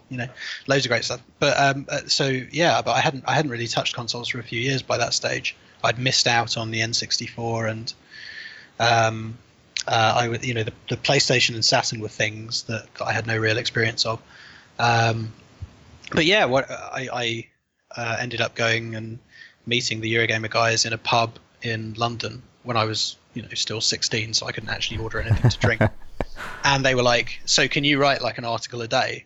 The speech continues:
Speaker 1: like, a review a day and some news?" And I was like, "Sure, <laughs> I can do that." Um, and I c-, and obviously that, that, that rigorous interview process, uh, <laughs> brought me into their employ.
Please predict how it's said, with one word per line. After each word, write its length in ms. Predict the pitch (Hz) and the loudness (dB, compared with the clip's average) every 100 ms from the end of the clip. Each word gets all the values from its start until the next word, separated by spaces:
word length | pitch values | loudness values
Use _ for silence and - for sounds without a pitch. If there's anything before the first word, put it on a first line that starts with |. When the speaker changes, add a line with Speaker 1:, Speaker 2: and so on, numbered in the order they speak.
| - | -14
Speaker 1:
like, 140 | 110 | -10
a 40 | 120 | -8
review 300 | 113 117 113 | -4 -2 0
a 40 | |
day 380 | 110 117 113 110 _ _ _ | 2 2 2 -2 _ _ _
and 100 | 123 | -4
some 120 | - 123 | -2 2
news?" 260 | 135 104 | 2 2
And 60 | 117 | 0
I 40 | |
was 100 | 110 | 0
like, 180 | 117 113 - _ - | 0 -2 -6 _ -2
"Sure, 300 | - 127 120 - - 175 | 2 4 2 -4 -4 -2
<laughs> 340 | - 208 - | 0 0 2
I 80 | 175 | 0
can 80 | 139 | 0
do 100 | 107 | -2
that." 160 | 120 - - - - - 110 | -6 -8 -12 -12 -14 -10 0
Um, 580 | 120 120 120 120 127 - _ _ - - | 2 4 0 -4 -12 -14 _ _ -6 0
and 100 | 151 | 0
I 100 | 107 | 0
c-, 100 | - - | -2 -4
and 120 | 127 | -4
obviously 280 | 131 139 120 | -2 0 2
that, 240 | 123 123 - | 0 0 -2
that, 200 | 113 120 | -2 0
that 180 | 110 - - _ | -2 -4 -20 _
rigorous 500 | 113 139 165 113 104 | -2 0 2 0 0
interview 380 | 120 131 110 107 | -2 -4 -8 -8
process, 580 | 107 113 - - - - - - - - 104 135 | -6 -4 -4 -6 -8 -8 -10 -10 -6 0 4 6
uh, 840 | 113 120 - 139 160 139 233 139 | 8 6 6 4 6 4 6 4
<laughs> 140 | - - | 2 2
brought 220 | 202 196 | 4 4
me 180 | 208 175 | 2 2
into 220 | 175 170 | 0 2
their 180 | 170 180 | 4 2
employ. 400 | 170 202 180 | 0 0 0